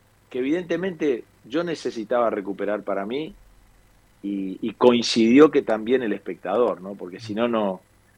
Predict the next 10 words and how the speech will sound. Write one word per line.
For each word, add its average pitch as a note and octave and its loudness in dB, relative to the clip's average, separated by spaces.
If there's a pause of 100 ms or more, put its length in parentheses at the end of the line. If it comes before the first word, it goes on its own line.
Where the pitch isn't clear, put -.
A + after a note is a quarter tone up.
(140)
no A2 0
hubiera A#2+ 6
festejado A#2 -6
la G#2 -6
semana G#2+ -10
pasada G#2+ -6
quinientas G#2 -6
funciones G2+ -2
en F#2 -6
Argentina, G#2+ 4